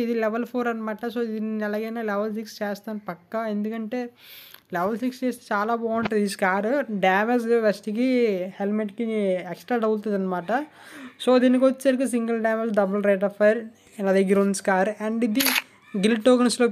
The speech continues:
పేరుంది, ఫ్రీగా వచ్చింది. సింగిల్ డ్యామేజ్, డబుల్ అక్యురసీ, దానికైతే మైనస్ రేంజ్ అనమాట. So, ఇది మొన్న మొన్న రీసెంట్గా ఎయిర్ డ్రాప్‌లో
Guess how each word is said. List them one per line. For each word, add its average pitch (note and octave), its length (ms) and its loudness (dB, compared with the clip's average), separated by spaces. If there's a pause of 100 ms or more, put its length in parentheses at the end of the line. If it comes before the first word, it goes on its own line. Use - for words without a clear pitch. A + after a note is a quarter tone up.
పేరుంది, G#3 440 4
ఫ్రీగా G#3 260 6
వచ్చింది. G3+ 380 -2 (1500)
సింగిల్ G3+ 300 4
డ్యామేజ్, G3+ 340 2 (140)
డబుల్ F#3 260 4
అక్యురసీ, G#3 460 0
దానికైతే A3+ 360 2 (100)
మైనస్ A3 400 0
రేంజ్ G3+ 240 2
అనమాట. F3 320 -4 (520)
So, G#3+ 80 2 (140)
ఇది G#3+ 120 0 (120)
మొన్న C4 180 -2 (120)
మొన్న C#4 140 2 (140)
రీసెంట్గా A#3 520 0 (520)
ఎయిర్ G#3 160 4
డ్రాప్‌లో G#3+ 280 6